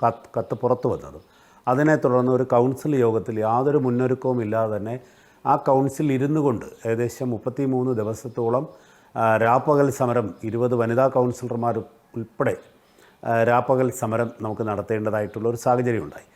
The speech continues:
ആ സാഹചര്യത്തിൽ നിന്നുകൊണ്ട് ഏകദേശം എട്ട് ദിവസം, ഒൻപത് ദിവസം നിരാഹാര ക-, സ-, സമരം വരെ നടത്തി. ഒരു മു-, അൻപത്തിയഞ്ച് ഭൂരിപക്ഷം ഉണ്ടായിരുന്ന ഒരു, ആ, ഭരണകൂടത്തിൽ നിന്ന്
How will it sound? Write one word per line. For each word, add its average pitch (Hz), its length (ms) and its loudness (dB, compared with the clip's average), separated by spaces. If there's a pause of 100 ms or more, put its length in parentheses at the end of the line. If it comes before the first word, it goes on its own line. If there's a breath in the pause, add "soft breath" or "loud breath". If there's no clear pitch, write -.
(320 soft breath)
ആ 151 180 4
സാഹചര്യത്തിൽ 143 920 2
നിന്നുകൊണ്ട് 120 460 0
ഏകദേശം 117 400 2
എട്ട് 117 240 0
ദിവസം, 113 380 -2
ഒൻപത് 117 320 0
ദിവസം 117 300 -2
നിരാഹാര 117 460 2
ക-, 104 380 -4 (380 soft breath)
സ-, 113 220 4 (100)
സമരം 117 300 2
വരെ 117 160 2
നടത്തി. 107 500 -6 (460 soft breath)
ഒരു 123 200 0
മു-, 131 180 2 (320)
അൻപത്തിയഞ്ച് 135 880 2
ഭൂരിപക്ഷം 123 640 -2
ഉണ്ടായിരുന്ന 113 720 0 (220)
ഒരു, 120 240 0 (640 soft breath)
ആ, 113 120 -2 (520)
ഭരണകൂടത്തിൽ 123 720 0 (120)
നിന്ന് 120 260 -4